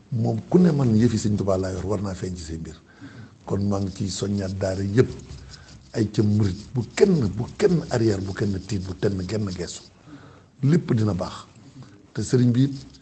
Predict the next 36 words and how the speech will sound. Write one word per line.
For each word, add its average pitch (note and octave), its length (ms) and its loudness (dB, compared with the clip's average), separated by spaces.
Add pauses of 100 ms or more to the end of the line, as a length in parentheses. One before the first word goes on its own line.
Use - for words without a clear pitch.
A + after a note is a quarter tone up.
(480)
fi B2 120 -2
ñu B2 80 4
toll A#2+ 160 10
nii, A2+ 200 0 (260)
fas - 280 -4
na D3 80 4
yéene B2+ 260 10
yëf A#2 180 6
yi G#2+ 80 6
yomb G2 240 4
ci G2+ 100 -2
ñun. F2 140 -2 (840)
Waaw, D#2+ 260 -8 (400)
bëgg A2+ 380 4
na A#2 80 4
ko, F2 160 -2 (640)
te A2+ 80 -2
ku - 140 -6
ko B2+ 160 0
jekku C3 300 0
la F2+ 80 0
nag, D#2+ 140 -8 (720)
ndax A#2 420 -2 (380)
du A#2 300 0
sàkku - 360 -4
ci A2 100 -6
sunu G#2 240 -2
borom F#2+ 320 -2
loo F#2+ 100 -4
xamante F#2+ 420 -6
ne E2+ 120 -6 (320)
day G2+ 200 2
yéex G2 140 0
a - 60 -4
agsi - 220 -12
sax. - 160 -16